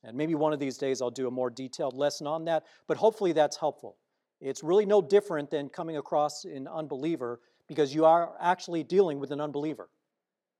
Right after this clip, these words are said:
Preach the gospel, and if by God's grace that person should respond to the gospel,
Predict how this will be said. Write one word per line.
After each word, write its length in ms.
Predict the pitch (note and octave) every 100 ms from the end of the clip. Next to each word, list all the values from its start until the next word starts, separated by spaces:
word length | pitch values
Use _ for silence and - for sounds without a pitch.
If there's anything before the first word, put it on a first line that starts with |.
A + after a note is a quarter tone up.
| -
Preach 380 | F3+ G3+ - F3
the 60 |
gospel, 580 | C#3 E3 D#3+ - A2 - _ _ -
and 140 | C3
if 140 | D3 D3+
by 340 | C#3+ C3+ C3+ C3
God's 320 | D3+ F3+ F3
grace 380 | - F#3 D#3+ -
that 200 | D3 -
person 320 | F3 E3 D3+
should 220 | - E3
respond 400 | C#3+ - D#3 D#3
to 60 | D#3
the 80 | C#3
gospel, 560 | D3+ E3+ - F#3+ F#3